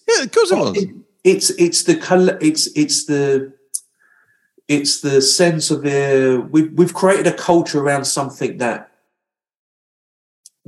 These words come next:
Speaker 2: didn't, didn't at the time mean much. And, and I, I paused as I was talking because my, my family history,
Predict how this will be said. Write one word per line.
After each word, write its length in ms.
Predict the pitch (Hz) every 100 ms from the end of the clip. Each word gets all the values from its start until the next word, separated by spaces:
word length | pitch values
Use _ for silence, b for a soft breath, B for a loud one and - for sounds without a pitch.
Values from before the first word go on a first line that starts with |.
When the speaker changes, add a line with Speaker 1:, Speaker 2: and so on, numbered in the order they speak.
| -
Speaker 2:
didn't, 420 | 147 143 131 - _ _ _ _ _ _ _ _ _ _ _
didn't 260 | 180 170 -
at 100 | 143
the 60 | 135
time 260 | 139 135 127
mean 140 | 123
much. 200 | 104 - 143
And, 220 | 143 143
and 120 | 151 - - -
I, 260 | 147 -
I 20 | 147
paused 340 | 254 220 156
as 100 | 135
I 40 |
was 120 | 135 -
talking 360 | 165 160 -
because 420 | 123 - 131 -
my, 280 | 135 156 165
my 160 | 131 160
family 400 | 160 156 147 127
history, 580 | 147 156 - 104 95